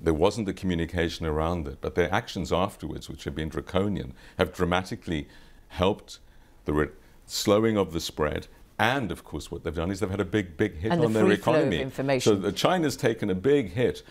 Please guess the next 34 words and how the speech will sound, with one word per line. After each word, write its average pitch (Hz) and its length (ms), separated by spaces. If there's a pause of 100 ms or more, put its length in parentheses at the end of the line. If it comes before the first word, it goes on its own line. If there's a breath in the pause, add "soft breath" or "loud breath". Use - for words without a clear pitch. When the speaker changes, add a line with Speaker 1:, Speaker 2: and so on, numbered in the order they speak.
Speaker 1:
as 90 180
a 90 40
result 90 440
of 80 120
trying 87 220
to - 80
protect - 460
itself - 400
and 80 120
the 78 60
world. 95 380
Speaker 2:
So 160 160
we've 143 180
already 151 360
seen 127 480 (100)
Speaker 1:
Yeah. 101 240
Speaker 2:
the 127 420 (460)
f-, - 180 (100)
financial 143 580
impact 147 600
of 165 160
Speaker 1:
Absolutely. 127 480
Speaker 2:
coronavirus. 123 380
So, 120 180
Professor 180 300
Speaker 1:
Absolutely. 170 240
Speaker 2:
Ian 156 120
Goldin, 147 380
I 139 120
ask 139 280
you 143 80
finally, 139 460
you 131 200
foretold 147 920